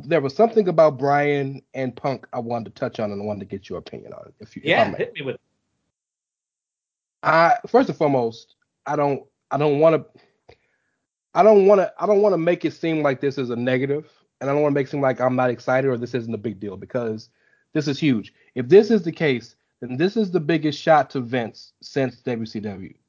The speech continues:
Speaker 2: Oh,
Speaker 1: And
Speaker 2: yeah,
Speaker 1: when I
Speaker 2: this
Speaker 1: say
Speaker 2: is, like, this is his, not, this isn't his Hall and Nash moment in the sense that, like, they were actively under contract and blah, blah, blah, blah, blah. But this is definitely his, like, "Oh, shit, like,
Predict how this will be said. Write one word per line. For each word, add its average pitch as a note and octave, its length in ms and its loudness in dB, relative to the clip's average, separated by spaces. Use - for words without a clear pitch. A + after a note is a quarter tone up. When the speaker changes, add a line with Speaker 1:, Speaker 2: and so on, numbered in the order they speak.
Speaker 2:
Oh, G3+ 140 4
Speaker 1:
And G3 100 4
Speaker 2:
yeah, C#3+ 60 6
Speaker 1:
when D#3+ 80 6
I - 20 2
Speaker 2:
this F3+ 240 4
Speaker 1:
say E3 80 4
Speaker 2:
is, F#3 180 2
like, E3 320 0
this F#3 340 0
is G3+ 220 -2
his, F3 500 -4
not, E3+ 380 -2
this G3 240 -6
isn't A#3 340 -2
his A3+ 200 -2
Hall F#3 380 0
and E3+ 140 -6
Nash D3+ 340 0
moment D3 400 -6
in C#3 160 -6
the C3+ 80 -6
sense C3+ 400 -4
that, B2+ 220 -4
like, A#2+ 400 -4
they D#3 200 0
were D3 200 0
actively D3 600 0
under C#3 240 -4
contract C#3 800 -2
and B2+ 200 -12
blah, C3 160 -8
blah, B2 140 -8
blah, B2 200 -8
blah, A#2+ 120 -10
blah. C3 400 -2
But D3+ 220 -4
this G3 240 0
is F3+ 220 2
definitely D#3 840 -2
his, C#3+ 340 -4
like, B2 360 -4
"Oh, C3+ 140 -4
shit, C3 280 -6
like, G2 200 -16